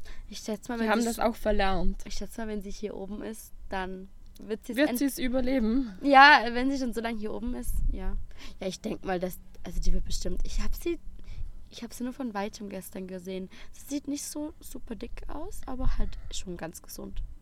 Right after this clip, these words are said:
Speaker 2: Okay.
Speaker 1: Ja. Ja, wie haben wir denn das Schlafproblem gestern gelöst?
Speaker 2: Ähm, das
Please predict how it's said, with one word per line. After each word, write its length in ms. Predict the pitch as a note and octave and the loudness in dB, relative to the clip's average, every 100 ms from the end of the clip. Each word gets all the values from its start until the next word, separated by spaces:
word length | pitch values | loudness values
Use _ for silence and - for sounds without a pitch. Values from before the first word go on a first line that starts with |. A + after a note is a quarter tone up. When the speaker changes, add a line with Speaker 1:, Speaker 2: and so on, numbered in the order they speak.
| - - - | -18 -10 -8
Speaker 2:
Okay. 340 | - A3+ F#3 - - - | -6 -6 -6 -8 -14 -14
Speaker 1:
Ja. 160 | G3 - - - - - - - - - - | -12 -10 -10 -8 -8 -4 -4 -4 -6 -6 4
Ja, 200 | G#3+ G3 - | 6 6 2
wie 160 | G#3+ A#3 | 0 2
haben 240 | B3+ C#4 | 2 2
wir 100 | D#4+ | 2
denn 140 | C#4 C4+ | 2 0
das 140 | B3+ | -2
Schlafproblem 840 | - C4+ D4+ - - F#3+ F3+ E3+ | 0 0 0 -2 0 2 2 6
gestern 460 | - F3+ - A3+ A3+ | 6 6 2 0 4
gelöst? 380 | A#3+ A3+ G#3 - - - - - - C#4+ | 6 8 8 8 4 2 -2 -6 -4 6
Speaker 2:
Ähm, 400 | A#3+ B3 B3 B3 - | 10 10 12 8 12
das 280 | A3+ A#3 | 10 8